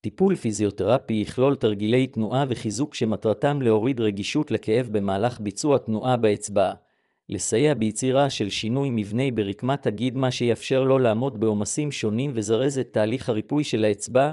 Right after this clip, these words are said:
וכן לחזק רקמות ושרירים מסביב לגיד על מנת שהרקמה תוכלו לעמוד בעומסים המופעלים עליה בצורה אופטימלית.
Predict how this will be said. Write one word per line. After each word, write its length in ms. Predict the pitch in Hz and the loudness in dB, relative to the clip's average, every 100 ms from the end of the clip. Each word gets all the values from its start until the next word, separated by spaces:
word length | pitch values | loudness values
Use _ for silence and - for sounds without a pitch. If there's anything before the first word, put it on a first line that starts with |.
| - | -4
וכן 280 | 113 - 143 | -10 -4 -2
לחזק 520 | 127 - 104 135 156 | -2 -4 -2 -2 -2
רקמות 520 | 107 101 110 131 143 113 | -4 -2 -2 -2 -2 -4
ושרירים 480 | - 113 117 156 | -4 -4 -4 -2
מסביב 520 | 120 - 107 131 143 113 | -4 -4 -2 0 0 0
לגיד 340 | 107 127 131 | -2 0 0
על 100 | 113 | 2
מנת 360 | 107 110 143 - | 0 0 -2 0
שהרקמה 500 | 107 104 - 127 143 | 0 0 -2 -2 -2
תוכלו 400 | 127 127 151 147 | -4 0 2 4
לעמוד 420 | 117 117 135 113 | 4 2 -2 0
בעומסים 500 | 110 104 - 151 151 | 0 0 -4 -4 -2
המופעלים 540 | 123 98 113 110 - | -2 -2 -4 -2 -2
עליה 220 | 104 107 | 0 0
בצורה 400 | 107 - 107 107 | 0 -4 -2 2
אופטימלית. 920 | 135 127 - 117 107 82 67 - - | 2 -2 -4 -2 -2 -4 -10 -18 -20